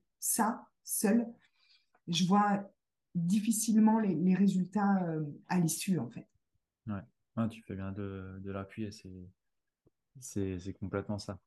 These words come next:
Speaker 2: Et c'est là où c'est important de le mettre en avant aussi,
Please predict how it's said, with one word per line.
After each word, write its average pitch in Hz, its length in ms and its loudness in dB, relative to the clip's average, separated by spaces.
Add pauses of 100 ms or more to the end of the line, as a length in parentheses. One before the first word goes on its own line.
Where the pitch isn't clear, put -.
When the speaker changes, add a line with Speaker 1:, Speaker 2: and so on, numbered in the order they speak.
(380)
Speaker 2:
Et 92 560 -6
c'est - 160 -6
là 117 180 6
où 113 80 4
c'est 107 140 -4
important 101 380 0
de 107 100 4
le 104 80 4
mettre 101 260 2
en 101 80 0
avant 113 240 2
aussi, 117 300 -4